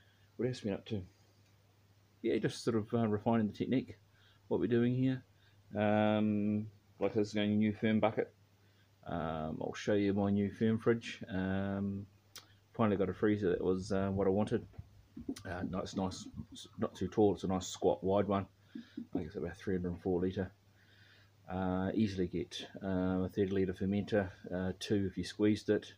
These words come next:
Um, I'll probably put a second drawer in just to put some, a, a second shelf in to put, uh, um, five litre demijohns in when I'm doing splitting brews, and also,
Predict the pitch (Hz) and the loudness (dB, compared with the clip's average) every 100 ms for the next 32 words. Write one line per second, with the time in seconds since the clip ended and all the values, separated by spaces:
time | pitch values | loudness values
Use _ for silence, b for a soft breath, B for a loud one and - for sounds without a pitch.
0 | _ b b b b - 87 90 90 - | _ b b b b -10 -6 -4 -4 -2
1 | 95 90 92 90 98 95 90 101 95 98 | -4 -2 -4 -4 -4 -2 0 2 4 2
2 | 95 98 - - 92 - 98 98 95 67 | 0 -4 -8 -2 -4 -2 -2 0 -2 -4
3 | 78 92 92 - - - 107 87 87 95 | -6 -6 -6 -8 -10 -4 -4 -2 2 2
4 | 95 98 95 90 78 - - 95 92 92 | 2 0 -2 -4 -8 -4 0 2 2 -2
5 | b b b b b 92 92 92 95 92 | b b b b b -6 -4 -2 -2 -2
6 | 92 92 92 92 92 92 90 107 95 95 | -2 -2 -2 -2 -2 -4 0 2 2 2
7 | 95 95 98 98 101 101 101 - - - | 2 2 2 0 0 0 0 -4 -16 -14
8 | - 107 104 101 104 98 98 95 95 - | -2 0 2 0 -4 -2 -2 -2 -4 -2
9 | 110 101 101 107 104 101 - - b b | 0 0 2 4 4 4 -4 -18 b b
10 | b b b _ - 101 101 98 101 101 | b b b _ -4 0 0 2 2 2
11 | - 101 | 4 4